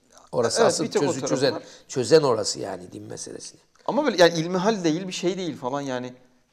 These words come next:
Speaker 2: Standart bir yoldan geçen birini tutsanız yapacağı din tanımıyla bunun hiç alakası yok, evet.
Speaker 1: Yok,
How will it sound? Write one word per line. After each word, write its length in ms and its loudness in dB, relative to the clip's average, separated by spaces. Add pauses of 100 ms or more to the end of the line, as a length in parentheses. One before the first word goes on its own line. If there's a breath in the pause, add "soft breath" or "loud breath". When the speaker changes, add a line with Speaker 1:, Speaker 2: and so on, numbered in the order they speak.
(140)
Speaker 2:
Standart 640 -2 (500)
bir 480 -10 (520)
yoldan 300 4
geçen 280 -4
birini 140 -6
tutsanız 500 -8
yapacağı 500 0
din 180 0
tanımıyla 420 -2
bunun 160 -4
hiç 140 -8
alakası 380 -6
yok, 160 -6
evet. 120 0
Speaker 1:
Yok, 260 2